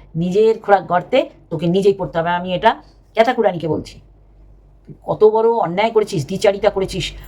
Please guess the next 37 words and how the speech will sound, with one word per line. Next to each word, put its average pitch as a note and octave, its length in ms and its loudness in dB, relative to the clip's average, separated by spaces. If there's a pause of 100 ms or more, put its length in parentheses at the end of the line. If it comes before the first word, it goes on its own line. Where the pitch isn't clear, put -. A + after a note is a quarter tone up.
(100)
মা F#3+ 280 0
নামের G#3 240 -4
কলঙ্ক। F#3 580 2 (880)
আমি F3 280 -4
আগেও F3 240 4
বলেছি, E3 320 -6 (380)
ডিসকভারি F#3+ 440 0
চ্যানেল F#3+ 300 -4
বলো F#3+ 220 2 (320)
বা - 80 -6
অ্যানিম্যাল F3+ 340 -2
প্ল্যানেটস F3+ 340 -2
বলো, - 140 -2
যে E3 140 -8
কোনো G#3 220 -4
চ্যানেলে G#3 380 -2
দেখবে - 300 -4 (560)
কীরকম G3+ 520 -2 (280)
নিজের F#3 300 2
বাচ্চার E3+ 560 -2
জন্য G#3+ 360 0 (260)
দাঁড়িয়ে E3+ 420 2
থাকে F#3 380 -6 (260)
ষাঁড় F3+ 340 0
বলো G#3+ 380 0 (240)
আর, D#3 220 -2
আহ, E3 200 -2
হরিণ F#3+ 260 -2
বলো, A#3 300 2 (220)
আর D3+ 140 -4
হাতি - 400 -2
তো F#4+ 140 2
হাতির F#3+ 260 -2
সাথে G3 160 -4
পারতেই F3+ 360 -4
হয় D#3+ 160 -4
না। A2 180 -8